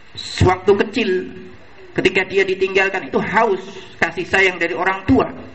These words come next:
sehingga berusaha untuk mencari kasih sayang tersebut. Karena tidak mendapatkan kasih sayang itu dari orang yang diharapkan,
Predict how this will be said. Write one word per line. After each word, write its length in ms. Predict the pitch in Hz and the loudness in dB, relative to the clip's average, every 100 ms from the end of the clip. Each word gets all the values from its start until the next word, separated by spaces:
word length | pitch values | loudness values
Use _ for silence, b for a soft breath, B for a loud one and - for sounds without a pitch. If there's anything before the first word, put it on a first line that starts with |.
| - - | -20 -4
sehingga 260 | - 214 214 | 0 2 0
berusaha 480 | 202 196 214 214 208 | -4 -2 0 2 0
untuk 160 | 220 | -2
mencari 640 | 220 214 - 226 233 214 185 - - - - - - | -2 -2 2 2 0 -6 -12 -14 -14 -18 -18 -18 -4
kasih 260 | - 196 208 | 0 2 4
sayang 300 | 240 226 214 | 4 0 -2
tersebut. 400 | 220 - 208 202 | -10 -2 -2 2
Karena 320 | 240 233 226 | 0 2 -2
tidak 300 | 247 233 220 | -2 -2 -2
mendapatkan 640 | 220 214 202 233 240 220 - | -2 -2 0 0 0 -2 -2
kasih 260 | 214 214 | -4 -4
sayang 380 | - 202 202 190 | -2 0 0 -2
itu 220 | 240 240 226 | -4 -6 0
dari 240 | 214 196 - | 2 0 2
orang 400 | 233 254 247 233 | 0 0 -6 -4
yang 180 | 226 214 | -4 -4
diharapkan, 560 | 202 196 208 - 262 | -2 0 0 -2 -2